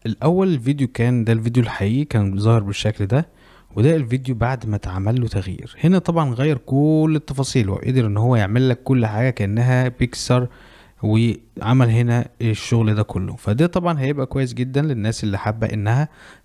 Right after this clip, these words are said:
تعمل أو تحول الفيديوهات بتاعتها لأنيميشن أو ل ثري دي أيًا كان. هتلاقي هنا أكتر من موديل ممكن تستخدمه في تحويل فيديوهاتك للأنماط دي.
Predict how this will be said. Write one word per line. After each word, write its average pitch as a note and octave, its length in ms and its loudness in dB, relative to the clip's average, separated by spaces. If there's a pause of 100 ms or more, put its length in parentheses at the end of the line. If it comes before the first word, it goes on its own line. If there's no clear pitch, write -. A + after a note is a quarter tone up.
تعمل A2+ 400 2
أو A2+ 120 -2
تحول C3 320 0
الفيديوهات A2 300 -2
بتاعتها B2 560 -2 (260)
لأنيميشن A2+ 1300 0 (100)
أو A2 220 -4
ل A2+ 340 -2 (920)
ثري C3 260 0
دي D3 380 -4
أيًا B2 280 2
كان. A#2+ 340 0 (460)
هتلاقي A#2 380 0
هنا A2 340 2
أكتر - 320 -4
من G2+ 120 2
موديل B2 260 2
ممكن A2+ 380 0
تستخدمه A#2+ 560 0 (260)
في - 120 -6
تحويل G#2+ 340 0
فيديوهاتك G#2+ 640 -2
للأنماط G#2 920 -2
دي. - 100 -8